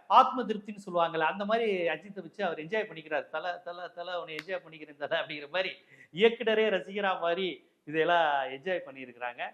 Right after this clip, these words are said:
அதனால எல்லா பழைய படங்களுடைய இதுவும் இதுல தெரியுது. இதுல ரொம்ப ஸ்டைலிஷா மீசி எடுத்துட்டு சின்ன பையன் மாதிரி ஒரு கெட்டப் போறாரு. அதாவது எந்த காலகட்டம்னா தீனா ஸ்டை-, காலகட்டத்துல இருப்பார்ல, அந்த "கண்டு கொண்டேன், கண்டு கொண்டேன்", அந்த அஜித் ஸ்டைலும் லைட்டா காமிக்கிறாங்க.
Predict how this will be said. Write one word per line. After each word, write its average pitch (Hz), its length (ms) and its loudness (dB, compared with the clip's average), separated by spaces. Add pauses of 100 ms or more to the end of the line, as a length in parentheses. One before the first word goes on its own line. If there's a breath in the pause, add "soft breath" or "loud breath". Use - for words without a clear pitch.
(300)
அதனால 185 340 4
எல்லா 208 480 6
பழைய 202 340 2
படங்களுடைய 175 720 -4
இதுவும் 185 320 -6
இதுல 147 120 -10
தெரியுது. 170 460 -8 (280 soft breath)
இதுல 165 160 0
ரொம்ப 247 320 0
ஸ்டைலிஷா 220 580 0
மீசி 202 240 -8
எடுத்துட்டு 202 360 -6
சின்ன 226 180 -6
பையன் 214 220 -4
மாதிரி 202 160 -2
ஒரு 156 80 -6
கெட்டப் 147 320 -6
போறாரு. 123 260 -4
அதாவது 151 220 -4
எந்த 156 180 -6
காலகட்டம்னா 165 600 -4
தீனா 185 300 -2
ஸ்டை-, 165 420 -8
காலகட்டத்துல 156 560 -6
இருப்பார்ல, 131 380 -10 (360)
அந்த 131 340 -4
"கண்டு 143 220 -6
கொண்டேன், 135 280 -12
கண்டு 131 180 -10
கொண்டேன்", 131 200 -10
அந்த 170 680 2
அஜித் - 280 -12
ஸ்டைலும் 160 260 -2
லைட்டா 143 280 -4
காமிக்கிறாங்க. 131 500 -10